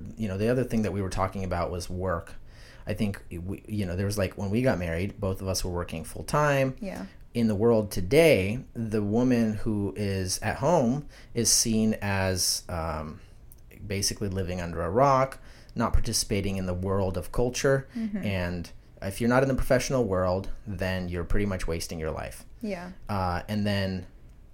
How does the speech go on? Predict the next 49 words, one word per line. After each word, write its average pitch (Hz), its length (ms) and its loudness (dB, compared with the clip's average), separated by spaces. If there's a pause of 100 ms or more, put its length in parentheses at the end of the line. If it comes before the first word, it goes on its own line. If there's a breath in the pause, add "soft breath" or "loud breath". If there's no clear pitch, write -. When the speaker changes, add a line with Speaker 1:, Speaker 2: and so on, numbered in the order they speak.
(180)
Speaker 1:
you 110 160 -2
know, 87 240 -2
a 113 100 0
lot 117 200 6
of 110 100 4
our 101 120 6
friends, 143 500 4
you 117 120 2
know, 107 80 4
we 123 140 4
all, 123 340 6
in 131 100 2
our 113 120 4
church 110 240 -4
community, 107 640 2 (420 loud breath)
we're, 104 320 -6
people 101 260 0
getting 98 240 0
married, 143 460 8
people 104 200 4
are 104 40 0
both 120 260 4
working, 131 680 6 (560 loud breath)
having 98 260 0
the 98 60 -2
baby, 123 500 4
then 104 200 2
Speaker 2:
Mm-hmm. 87 120 -4
Speaker 1:
cutting 98 260 -4
back 127 220 4
a 135 40 -2
little 123 160 4
bit. 113 240 2
Like, 107 160 -2
and 120 160 2 (120)
it's 131 120 0
a - 60 4
question. - 400 4
It's - 160 -6
kind 156 180 -2
of 113 60 0
a 107 40 0
live 101 340 4
question 127 300 0
Speaker 2:
Yeah. 71 60 -4
Speaker 1:
back 87 160 -2
and - 100 -6
forth. - 280 -6
Speaker 2:
Yeah. 233 300 -6